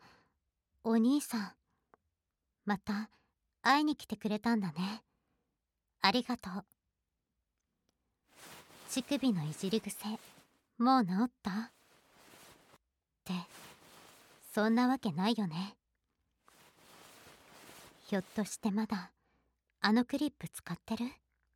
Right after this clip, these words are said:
そっか。十個で百円のクリップが、オナニーのおもちゃ代わりなんて。<laughs> ほんと、お手軽だね。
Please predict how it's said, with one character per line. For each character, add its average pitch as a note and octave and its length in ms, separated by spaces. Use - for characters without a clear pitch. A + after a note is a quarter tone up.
そ - 240
っ B3+ 60
か。 F#3+ 280
十 C4+ 140
個 C#4 120
で F3+ 80
百 - 320
円 A3 140
の A#3 100
ク - 100
リ B3+ 120
ッ - 120
プ G#3 80
が、 F3 280
オ A3 100
ナ B3 200
ニ G#3 180
ー - 20
の D#3 140
お D#3+ 40
も F3+ 120
ち - 80
ゃ A#3+ 80
代 C4 100
わ C4+ 80
り C4 140
な F3+ 140
ん - 20
て。 - 60
<laughs> C4 280
ほ G3+ 200
ん F#3+ 40
と、 G3+ 180
お G3+ 120
手 G3 140
軽 G#3+ 220
だ A3 140
ね。 A3+ 260